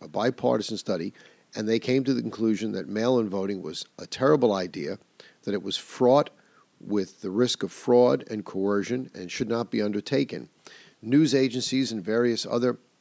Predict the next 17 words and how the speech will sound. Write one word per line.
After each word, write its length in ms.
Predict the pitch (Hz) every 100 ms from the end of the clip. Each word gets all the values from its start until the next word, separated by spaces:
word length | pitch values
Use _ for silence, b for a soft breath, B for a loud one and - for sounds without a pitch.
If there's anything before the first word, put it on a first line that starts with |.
| _ -
uh, 140 | 101 -
educational 600 | 113 110 - 117 113 113
institutions, 640 | - 101 117 110 131 107
I've 180 | 98 -
said 240 | 113 98
before 320 | 98 - 110
on 60 | 104
the 80 | 101
show, 320 | - 110 120 b b b b b b _ 101
did 200 | 139 127
studies 520 | - 131 131 135 - -
and 280 | 110 107 -
came 260 | 127 127 120
to 140 | 107
a 40 |
similar 420 | - - 139 113 113
conclusion. 640 | 127 - 160 160 107 -